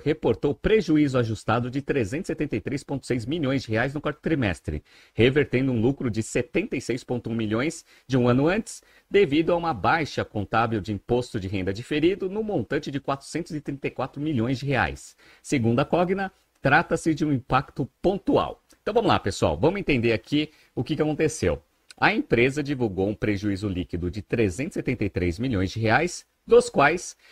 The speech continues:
quatrocentos e trinta e quatro milhões é imposto diferido. O que que é imposto diferido? Imposto diferido é o seguinte, quando uma empresa ela vai tendo muito prejuízo e vai acumulando esse prejuízo no seu balanço, ela vai conseguir,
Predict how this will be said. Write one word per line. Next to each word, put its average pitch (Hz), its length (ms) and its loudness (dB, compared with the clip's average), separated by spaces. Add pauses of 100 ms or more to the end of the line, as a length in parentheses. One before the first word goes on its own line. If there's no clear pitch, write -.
(140)
quatrocentos 160 880 -2
e 165 40 0
trinta 143 280 -2
e 113 40 -2
quatro 104 320 -4
milhões 104 600 -2
é 123 120 2
imposto 139 640 -2
diferido. 123 600 -2 (160)
O 160 140 8
que - 260 -10
que - 160 -6
é - 20 -2
imposto 165 460 -4
diferido? 101 640 -2 (300)
Imposto 226 320 2
diferido 190 220 0
é - 20 2
o 196 40 -2
seguinte, 110 400 -2 (460)
quando 240 160 2
uma 233 140 0
empresa 127 340 0
ela 110 120 2
vai 92 340 2
tendo 107 360 0
muito 143 240 -4
prejuízo 98 600 2
e 87 40 -2
vai 117 140 0
acumulando 120 640 2
esse 98 160 -6
prejuízo 90 680 -2
no 90 100 -8
seu 95 160 -6
balanço, 90 640 0 (460)
ela 143 240 4
vai 165 180 0
conseguir, 127 840 -2